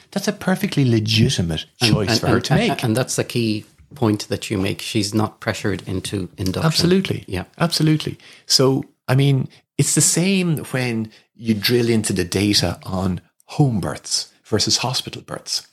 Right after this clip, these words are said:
Speaker 1: Some people will take data from home births and say, "Ah, look, home births, uh, people who successfully deliver at home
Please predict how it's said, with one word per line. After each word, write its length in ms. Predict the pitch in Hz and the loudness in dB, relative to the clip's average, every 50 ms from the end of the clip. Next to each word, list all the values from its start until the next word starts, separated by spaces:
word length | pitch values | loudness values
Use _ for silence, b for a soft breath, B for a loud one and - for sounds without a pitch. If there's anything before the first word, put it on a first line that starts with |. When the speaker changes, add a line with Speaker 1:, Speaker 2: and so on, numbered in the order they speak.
| _ _ _ | _ _ _
Speaker 1:
Some 280 | - - 170 165 151 | 0 2 4 4 2
people 320 | - - 117 104 101 90 92 | 2 -2 -4 -2 -2 -2 -2
will 140 | 98 87 80 | -2 -4 -4
take 500 | - - - 113 107 - - - b b b b b b b b - 101 | -4 -2 0 0 0 0 -2 -6 b b b b b b b b -12 -2
data 420 | 95 110 107 110 104 - - 87 | 0 2 2 2 2 0 0 -2
from 240 | 80 - - 82 82 | -2 -4 -6 -8 -8
home 320 | 80 - 117 113 113 101 85 | -4 -2 0 2 2 2 2
births 320 | 85 90 85 85 - - | 2 0 0 0 -2 -4
and 80 | 90 80 | -2 0
say, 340 | - - 98 92 87 85 B B B B B - | 0 2 2 2 0 -2 B B B B B -4
"Ah, 240 | 143 147 143 135 127 | -2 0 0 0 0
look, 320 | 120 123 143 127 127 - b b b b b | 0 0 0 0 0 -4 b b b b b
home 340 | _ - 139 143 143 127 107 | _ -2 0 0 0 0 2
births, 500 | 113 104 98 95 - - - - B B B B _ 104 | 2 2 2 2 2 0 0 0 B B B B _ -6
uh, 140 | 101 95 87 - _ | -6 -6 -6 -6 _
people 300 | - 151 170 160 - 120 | -2 0 0 0 0 -2
who 140 | 104 120 110 | -2 -2 -2
successfully 760 | - - - - - - - 120 139 - - - 107 104 101 | -2 -2 -2 0 0 2 2 2 0 0 0 0 0 0 0
deliver 460 | 85 90 92 101 113 113 95 92 87 | 0 -2 -2 0 0 -2 -2 -2 -6
at 160 | 90 87 82 | -6 -6 -6
home 500 | - - 117 131 117 90 82 82 85 90 | -2 2 2 4 4 4 2 -2 -4 -6